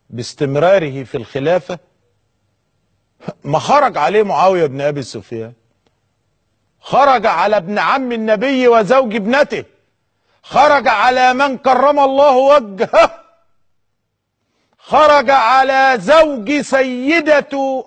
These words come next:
أهل الجنة فاطمة الزهراء. كل ده مش عاجبهم؟ سيدنا علي بن أبي طالب، <laughs> وده إيه؟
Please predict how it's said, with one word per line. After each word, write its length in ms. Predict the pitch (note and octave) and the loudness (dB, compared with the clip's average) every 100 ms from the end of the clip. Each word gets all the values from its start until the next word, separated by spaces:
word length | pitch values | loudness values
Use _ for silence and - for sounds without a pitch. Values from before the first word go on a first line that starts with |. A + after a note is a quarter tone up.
| - | -2
أهل 360 | D4 G3+ A#3 | -2 -2 -8
الجنة 720 | C4+ B3 F#3 D#4+ B3 D3+ A#2+ A2 _ _ _ _ _ | -8 -8 2 2 0 -12 -18 -20 _ _ _ _ _
فاطمة 500 | - F#3 - A#3 G3+ F3+ | -6 -6 -4 -4 -4 -6
الزهراء. 640 | C#3 D#3 D3 E3+ E3 - _ _ _ _ _ _ _ _ _ _ _ _ _ _ _ _ _ _ _ _ - | -10 -6 -2 0 -2 -4 _ _ _ _ _ _ _ _ _ _ _ _ _ _ _ _ _ _ _ _ -8
كل 240 | A3+ A3 | -2 0
ده 140 | A3 B3+ | 2 0
مش 200 | G#3+ D#3 | -2 -2
عاجبهم؟ 600 | F3 A#3+ A3+ B3 D3 F#2+ _ _ _ _ _ _ _ _ _ _ _ _ _ _ _ _ _ _ _ _ _ _ _ _ _ _ _ _ _ | -2 -2 -4 -4 -6 -14 _ _ _ _ _ _ _ _ _ _ _ _ _ _ _ _ _ _ _ _ _ _ _ _ _ _ _ _ _
سيدنا 400 | - D#3+ E3 E3+ | -4 -2 -2 0
علي 220 | D#3 E3+ | -2 -4
بن 180 | B2 C#3 | -8 -10
أبي 220 | C3+ B2+ | -8 -10
طالب، 400 | - C#3 D#3+ G#3 _ _ _ _ _ _ _ _ _ - | -4 -2 -2 -6 _ _ _ _ _ _ _ _ _ -8
<laughs> 340 | C3+ - - | -8 -8 -8
وده 240 | F3+ E3+ | -6 -2
إيه؟ 400 | F3 B3+ C4+ B2 | 2 4 2 0